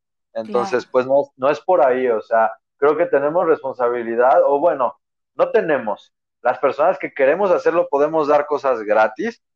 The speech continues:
Speaker 1: pero hay que preguntarnos desde dónde, hay que preguntar cuánto damos gratis, por qué lo damos, ¿no? Y hay gente que lo necesita, ¿no? O sea, yo, por ejemplo, hubo gente que está tomando mis clases y que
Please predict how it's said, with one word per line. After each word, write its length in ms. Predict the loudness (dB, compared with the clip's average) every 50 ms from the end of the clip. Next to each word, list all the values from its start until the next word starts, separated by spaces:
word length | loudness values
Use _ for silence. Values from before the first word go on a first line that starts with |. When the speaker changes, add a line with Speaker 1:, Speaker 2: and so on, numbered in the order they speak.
| _
Speaker 1:
pero 180 | -2 2 2 4
hay 80 | 2 2
que 100 | 0 -2
preguntarnos 640 | 0 0 -2 0 2 2 2 2 2 0 -2 0
desde 300 | -2 -2 0 0 0 0
dónde, 480 | 2 2 2 0 0 0 2 2 2 2
hay 160 | 2 0 -2 -2
que 140 | -4 -10
preguntar 480 | -8 -6 -6 -8 -4 -2 -2 -2 -2 -2
cuánto 320 | _ -2 -2 -2 -2 -2 -2
damos 300 | 0 0 -2 -4 -6 -2
gratis, 400 | 0 0 0 0 -6 -16 -20 _ _
por 220 | -8 -6 -6 -6
qué 140 | -4 -2 0
lo 140 | 2 2 2
damos, 380 | 2 0 0 -2 -8 -10 -10 -6
¿no? 240 | -4 -2 -2 -2 -6 _ _ _ _ _ _
Y 80 | 2
hay 80 | 2 2
gente 320 | 4 0 0 0 -2 -2 0
que 120 | 2 2
lo 140 | 4 4 2
necesita, 600 | 2 0 -2 -4 -6 -8 -8 -10 -4 -2 -2 -2
¿no? 200 | 0 0 -2 -2
O 60 | -2
sea, 240 | 0 0 -2 -2 2
yo, 280 | 2 2 2 2 0 _ _ _ _ _
por 160 | 0 2 2 2
ejemplo, 520 | 0 -2 -4 -6 -6 -6 _ -2 0 2
hubo 240 | 2 2 0 -2 -4
gente 380 | -4 -8 -6 -2 -2 -2 -2 0
que 460 | 0 2 2 4 4 2 2 0 -2 -8 _ _ _ _ _ _ _
está 260 | -2 0 0 -2 -2
tomando 320 | 0 -2 -2 -2 -2 -4 -6
mis 160 | -6 -6 -2
clases 260 | 0 0 0 0 -4
y 60 | -8
que 180 | -4 -2 0